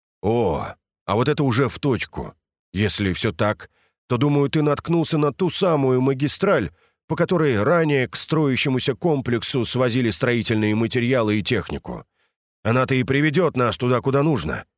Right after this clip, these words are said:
лишь бы туннель не был завален. Всё может быть. Но если взять в расчёт то, что ты рассказал, то туда без оружия и соваться не стоит.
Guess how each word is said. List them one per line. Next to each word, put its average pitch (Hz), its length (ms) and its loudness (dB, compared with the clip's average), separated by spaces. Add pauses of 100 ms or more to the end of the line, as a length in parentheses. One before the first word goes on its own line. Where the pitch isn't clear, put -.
(220)
лишь 90 220 -2
бы 90 160 -2
туннель 123 480 2
не 92 120 2
был 90 160 -2
завален. 95 520 -2 (880)
Всё 220 260 2
может 131 320 0
быть. 76 320 -6 (640)
Но 180 180 2
если 190 340 2
взять 175 300 0
в 156 60 -2
расчёт 165 520 0
то, 170 180 2
что - 220 -2
ты 147 240 0
рассказал, 139 720 0 (400)
то - 140 2
туда 160 300 2
без 151 160 0
оружия 160 340 2
и 151 60 2
соваться 156 420 2
не 123 100 0
стоит. - 440 -4